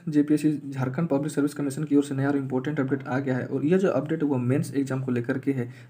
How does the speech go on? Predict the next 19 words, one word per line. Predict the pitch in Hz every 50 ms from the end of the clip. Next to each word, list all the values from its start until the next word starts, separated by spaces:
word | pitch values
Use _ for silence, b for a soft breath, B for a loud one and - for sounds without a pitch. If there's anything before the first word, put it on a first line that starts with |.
| B B
जिसके | 135 151 - - 180
लिए | 180 165 - -
आवेदन | 120 127 127 131 165
कर | 160 - 151
सकते | - 147 - - 151
हैं | 143
आप | 139 -
पन्द्रह | 135 131 135 131
दिसंबर | 139 131 131 127 131 123
तक। | 127 131
तो | 131 139 139
इसके | 135 - -
बारे | 165 170
में | 170
पूरी | - 151 139
जानकारी | 135 131 135 131 139 139 147
को | - 156
देखते | 151 - 127 123 - - 160
हैं। | 147 120 113 -